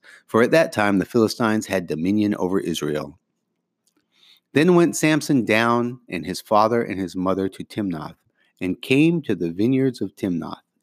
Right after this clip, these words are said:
and behold, a young lion roared against him. And the Spirit of the Lord came mightily upon him, and he rent him as though he would have rent a kid, and he had nothing in his hand,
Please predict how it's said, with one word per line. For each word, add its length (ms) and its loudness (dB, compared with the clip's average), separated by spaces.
and 120 -8
behold, 640 -4
a 100 -2
young 420 2
lion 520 0
roared 480 0
against 420 -4
him. 260 -10
And 140 2
the 60 4
Spirit 380 6
of 120 4
the 100 4
Lord 300 4
came 260 2
mightily 420 4
upon 360 0
him, 220 -8
and 100 -10
he 140 -8
rent 380 -2
him 300 -10
as 220 -16
though 180 -4
he 140 -6
would 120 -4
have 140 -12
rent 280 0
a 60 -2
kid, 440 -4
and 120 0
he 240 6
had 240 0
nothing 500 4
in 220 0
his 240 -2
hand, 500 -4